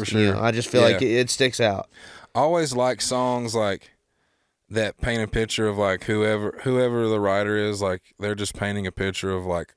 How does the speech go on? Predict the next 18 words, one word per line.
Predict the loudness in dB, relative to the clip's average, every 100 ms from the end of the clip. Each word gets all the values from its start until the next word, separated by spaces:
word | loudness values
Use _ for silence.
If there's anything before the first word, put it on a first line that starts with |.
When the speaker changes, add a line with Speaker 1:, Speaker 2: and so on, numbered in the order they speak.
| -6
Speaker 1:
home, | -2 0 0 -4 -8 _
but | -12
it's | -10
a | -6
very | -2 0 -2
unique, | -4 -4 -2 -4 -6 -10 -20 _ _ _ _ _ _ _ _ _ -10
like, | -6 -6
an | -6
indivi-, | -6 -4 -4 -4 -6 _ _ -8
like, | -8
an | -8 -6
individualistic | -4 -4 -6 -4 -4 -4 -2 -2 -4 -6 -10 _ _ _ _ _ _ _ _ _ _ _ _ -10
kind | -4 -4
of | -2
portrait | 0 0 0 0 0
of, | 0
like, | -2 -2 _ _
their | -12 -4 -2 0 0 -2